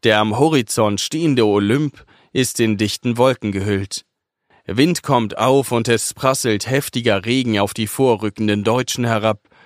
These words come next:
und geht in einen unablässigen Dauerregen über.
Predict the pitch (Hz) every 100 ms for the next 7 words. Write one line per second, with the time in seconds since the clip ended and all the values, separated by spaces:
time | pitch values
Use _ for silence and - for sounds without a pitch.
0 | _ - 147 120 160 185 143 117 107 107
1 | 110 - 147 113 92 104 98 - 107 113
2 | 135 143 101 101 101 104 107 98 98 98